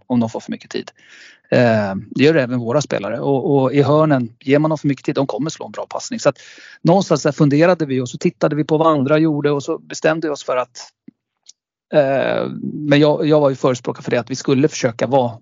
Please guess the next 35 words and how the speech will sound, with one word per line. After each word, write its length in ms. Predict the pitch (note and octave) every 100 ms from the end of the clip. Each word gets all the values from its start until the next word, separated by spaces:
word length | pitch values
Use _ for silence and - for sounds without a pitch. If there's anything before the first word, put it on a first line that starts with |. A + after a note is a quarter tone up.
| _
vara 220 | D#3 E3+
mer 200 | B2+ A#2
aggressiva 560 | A2 A2+ A2 A2+ G2 G#2
i 60 | -
vår, 120 | - _
vår 160 | C3
egen 240 | B2 A2+ A2+
zon 300 | D#3+ B2+ A#2+
och 60 | A#2+
liksom 220 | A#2 B2
ge, 240 | C#3+ D#3+ -
inte 220 | C#3 C#3
ge 240 | D#3 C#3+
så 100 | -
mycket 180 | B2 A#2
ytor 320 | A#2+ A2+ D3+
åt 160 | G#2 G#2+
spelarna 380 | C3 A#2+ C#3 G#2+
och 80 | A#2+
därav, 360 | C#3+ B2+ A2+ - _ _ - _ - _ _ _ _ _ _ _ -
eh, 340 | C3 A2+ A2+
gå, 380 | C3+ C#3+ C#3+ B2 - - _
gå 160 | D#3+
på 120 | D3 B2
det 80 |
att 140 | G#2+ -
vi 40 |
spelar 440 | - C3 C3+ C3 -
man-man 680 | B2+ A#2+ G#2+ G#2 G2+ A#2 A2+
på 80 |
den 180 | B2 A2
trean 420 | - C#3 A#2 A2+
där 100 | G#2+
bak 340 | A2 - G#2+ -
och, 220 | A#2